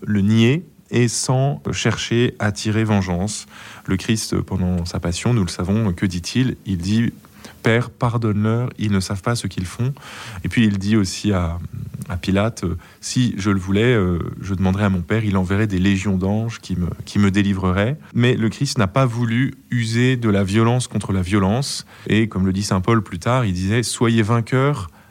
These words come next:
du mal par le bien. Ne rendez pas le mal pour le mal, soyez vainqueurs du mal par le bien. » Donc il y a dans cette voie, euh, de la, de la passion, cette voie du Christ, une réponse d'amour à la haine et de bien au mal,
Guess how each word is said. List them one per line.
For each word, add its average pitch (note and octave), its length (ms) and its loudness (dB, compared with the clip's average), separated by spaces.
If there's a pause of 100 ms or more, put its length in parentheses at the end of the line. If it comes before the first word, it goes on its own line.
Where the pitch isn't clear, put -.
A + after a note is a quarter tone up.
(140)
du G#2 180 0
mal A#2 420 2
par A2 160 0
le G#2+ 120 2
bien. F#2 220 0
Ne F#2 100 0
rendez A2 280 2
pas A#2 160 2
le G#2+ 120 2
mal G#2+ 260 2
pour G#2+ 140 -4
le F#2+ 100 0
mal, G2+ 180 0
soyez G#2 280 -2
vainqueurs G#2+ 340 0
du G2+ 100 -6
mal G#2+ 260 2
par G#2+ 140 -2
le G2 100 0
bien. » F2 200 -6 (460)
Donc C3 160 2
il A#2+ 80 2
y A#2+ 40 6
a C#3 60 4
dans B2+ 140 0
cette G#2 240 -4
voie, B2+ 480 2
euh, G2 160 0
de F#2+ 100 -4
la, F2+ 240 -4 (180)
de F#2+ 60 -6
la F2+ 100 0
passion, C3 520 0
cette G2 200 -2
voie G2+ 200 0
du G2+ 100 -2
Christ, D3 440 -2 (540)
une G#2 140 2
réponse A#2 640 0
d'amour B2 680 2 (100)
à A2 80 0
la G#2 180 4
haine A#2 360 2 (100)
et G#2+ 120 0
de G2 120 2
bien G#2+ 400 0 (140)
au G#2 120 -2
mal, F#2+ 460 0